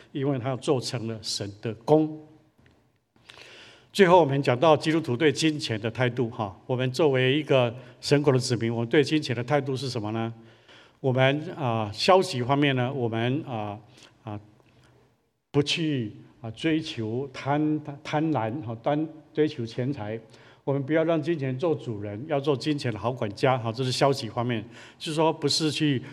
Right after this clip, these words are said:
以金钱的获得作为我人生的目标。金钱当然是需要的，哈，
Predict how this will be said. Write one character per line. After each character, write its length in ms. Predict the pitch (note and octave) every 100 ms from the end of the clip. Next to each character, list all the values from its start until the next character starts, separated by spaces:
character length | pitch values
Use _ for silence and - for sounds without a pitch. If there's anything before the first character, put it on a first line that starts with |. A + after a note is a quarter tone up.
| - -
以 220 | B2+ G#2+
金 340 | - E3 E3
钱 320 | D#3+ - A#2
的 100 | B2
获 220 | B2+ E3+ C#3+
得 240 | A#2+ A2+
作 220 | A#2 D3+
为 120 | B2+
我 140 | B2+ A2
人 200 | G#2+ B2
生 180 | C3 C3+
的 80 | C3+
目 220 | C#3 B2+
标。 440 | B2+ C3 B2+ C#3 C3+ - - -
金 240 | E3 F#3
钱 320 | F3 B2 B2
当 240 | B2 D3+ D3+
然 160 | A#2+
是 240 | B2 D3+ C3
需 240 | - C#3+
要 180 | D3+ C#3
的， 160 | A2+ G#2
哈， 200 | G2+